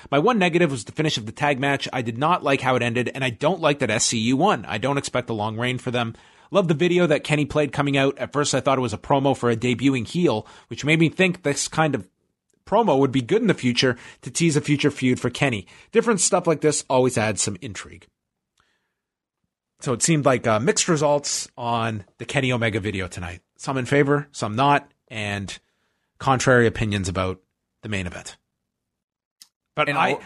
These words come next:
Speaker 1: I, I will defy anyone. Uh, I love those limo segments with Tony and Cody. I thought they were great.
Speaker 2: Uh, and always fun to discuss. Yeah, I mean, some people like video game entrances. Some people like,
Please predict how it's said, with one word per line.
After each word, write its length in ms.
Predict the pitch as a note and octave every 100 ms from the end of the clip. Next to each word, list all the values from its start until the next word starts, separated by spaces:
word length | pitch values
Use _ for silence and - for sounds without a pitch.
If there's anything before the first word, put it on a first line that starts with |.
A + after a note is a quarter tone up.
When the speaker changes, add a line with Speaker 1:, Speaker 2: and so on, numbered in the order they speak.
| -
Speaker 1:
I, 220 | - E3+ F3+
I 120 | F3+
will 120 | F3+
defy 360 | D3+ D#3 E3 D3+
anyone. 400 | D#3 A#2 F2+ F2 _
Uh, 360 | C3+ B2+ A2 G#2+ F2+ _ _ _ D3+
I 160 | D#3
love 220 | C#3+ C3+
those 320 | G#2+ G#2+ F#2 - -
limo 280 | B2+ A2 F#2
segments 420 | G#2 F2+ E2+ -
with 140 | F#2
Tony 280 | - B2 G2+
and 120 | F2+
Cody. 260 | - E2+ F#2
I 80 | A#2+
thought 160 | A2
they 80 | F#2+
were 80 | F2
great. 300 | - D#2 - _ _ _ _ _ _ _ _ _ _ _ _ _ -
Speaker 2:
Uh, 420 | F2+ G#2 G2+ F2+ - - -
and 80 | A2
always 180 | B2
fun 160 | - C#3
to 60 | C#3+
discuss. 560 | C3+ - F#3 D#3+ - - _ -
Yeah, 240 | D3+ G#2 -
I 40 |
mean, 180 | G#2 G#2
some 220 | G2+ G#2+
people 400 | A2+ A2+ A#2 B2
like 580 | A#2 G2 G2 - - - _ F#2
video 320 | G2+ G2+ G#2
game 200 | G#2 G#2
entrances. 460 | G#2+ A#2 - C#3+
Some 180 | - G2+
people 280 | A2 G#2 A2+
like, 420 | A2+ A2 - -